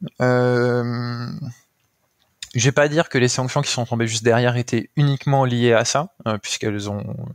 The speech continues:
été aussi liées à d'autres activités, euh, de la Russie. Euh, mais il y a eu, euh, quand même, euh, je crois qu'on est au neuvième train de sanctions, euh, qui a été publié récemment, euh, contre la Russie. Euh, il y a eu un train de sanctions, euh, juste après, euh, la, l'attribution, si ce n'est le même jour.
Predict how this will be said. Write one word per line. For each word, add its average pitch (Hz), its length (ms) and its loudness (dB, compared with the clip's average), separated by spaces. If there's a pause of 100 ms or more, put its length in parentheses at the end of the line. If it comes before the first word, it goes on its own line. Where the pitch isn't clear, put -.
été 107 180 -6
aussi 107 260 -2
liées 110 300 2
à 107 100 2
d'autres 110 240 -2
activités, 110 560 -2
euh, 104 180 -2
de 104 100 -4
la 104 120 0
Russie. 101 320 0 (480)
Euh, 110 240 4
mais 110 160 0
il 113 40 0
y 113 60 4
a 113 40 6
eu, 123 200 2
euh, 107 260 2
quand 113 120 0
même, 120 320 0
euh, 104 200 -2
je 107 140 -4
crois 131 180 -2
qu'on 113 200 -4
est 110 80 0
au 110 80 0
neuvième 123 400 2
train - 180 -4
de 117 60 -2
sanctions, 120 560 -2
euh, 104 60 -2
qui 107 100 -10
a - 20 -4
été 110 140 -4
publié 104 420 -2
récemment, 107 600 -2
euh, - 20 -4
contre 104 240 -12
la 104 80 0
Russie. 101 340 -2 (600)
Euh, 101 480 -2
il 98 100 -6
y 107 40 2
a - 20 4
eu 117 160 4
un 110 100 2
train - 160 -4
de 107 60 -4
sanctions, 123 520 -4
euh, 104 160 -2
juste 110 260 -4
après, 117 340 0
euh, 107 180 0
la, 101 380 -4
l'attribution, 107 560 -6
si - 140 -4
ce - 140 -4
n'est 120 80 2
le 110 60 -2
même 107 180 -2
jour. - 300 -10